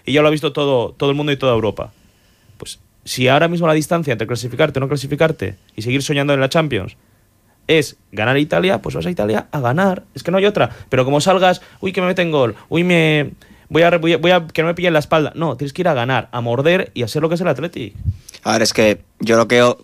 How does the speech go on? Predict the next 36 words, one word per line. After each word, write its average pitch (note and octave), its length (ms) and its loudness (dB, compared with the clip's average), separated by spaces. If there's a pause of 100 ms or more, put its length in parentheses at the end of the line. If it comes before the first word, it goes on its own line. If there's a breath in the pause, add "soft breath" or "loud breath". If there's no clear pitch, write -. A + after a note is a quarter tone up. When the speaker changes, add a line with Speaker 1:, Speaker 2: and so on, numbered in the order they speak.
(140)
Speaker 2:
o G#2+ 60 -12
sea, G2+ 120 -6
creo A2+ 180 0
que A#2 60 -4
el A2+ 60 2
Athletic, A#2+ 500 0 (220)
eh, G2+ 600 0
tal A2 160 2
y A2+ 60 2
como A2 440 2
son A2+ 180 0
las G#2+ 180 2
noches, A#2 480 2
como G#2 180 -2
la F#2+ 120 -2
de F#2+ 60 -2
ayer A#2 240 2
contra A2 200 0
el G#2 60 0
P A2 60 0
S G#2+ 120 -2
G, B2 240 0 (340 loud breath)
si - 180 -2
llega A#2 200 4
con B2 120 2
opciones A#2+ 300 -2
a A#2+ 40 -4
la A2+ 60 2
última A2+ 240 0
jornada A#2 360 0
de G#2+ 260 0 (140)
consiguiendo C3 360 2
tres B2+ 160 0
puntos B2 240 0
se A#2 80 0
clasifica, G#2+ 540 -2